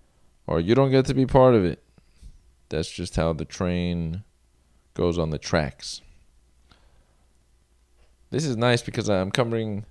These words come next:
a few key messages about the year. If you don't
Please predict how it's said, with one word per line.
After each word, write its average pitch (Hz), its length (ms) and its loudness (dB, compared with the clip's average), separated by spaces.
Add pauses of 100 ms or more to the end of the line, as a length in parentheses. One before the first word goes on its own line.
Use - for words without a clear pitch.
(500)
a 92 80 -4
few 117 320 0
key 113 260 -2
messages 104 460 0
about 95 240 4
the 87 80 -4
year. 107 440 4 (560)
If - 180 -4
you 156 160 6
don't 170 440 4